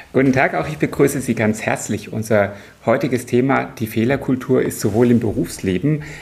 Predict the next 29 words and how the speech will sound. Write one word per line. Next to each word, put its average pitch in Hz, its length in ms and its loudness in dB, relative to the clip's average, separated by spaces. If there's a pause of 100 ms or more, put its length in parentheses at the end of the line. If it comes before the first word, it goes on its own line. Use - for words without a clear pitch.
(100)
als 110 300 2
auch - 200 -2
im 131 120 4
Privaten 107 640 0
ein 113 440 0
wichtiges. - 760 -6
Wie 156 120 4
kann 180 160 4
man 160 100 2
die 143 60 -2
richtige 143 320 0
Balance 120 400 0
zwischen 143 200 0
den 131 120 4
beiden 117 240 0
Extrempositionen 120 880 0
finden? 104 280 0
Also 104 240 -2
weder 131 220 2
sagen, 127 420 0 (220)
nur 135 320 6
ja 165 220 4
keinen 147 340 0
Fehler 180 300 6
machen, 143 520 -2
aber 131 240 0
auch 127 100 -2
nicht 135 200 -8
sagen, 127 440 0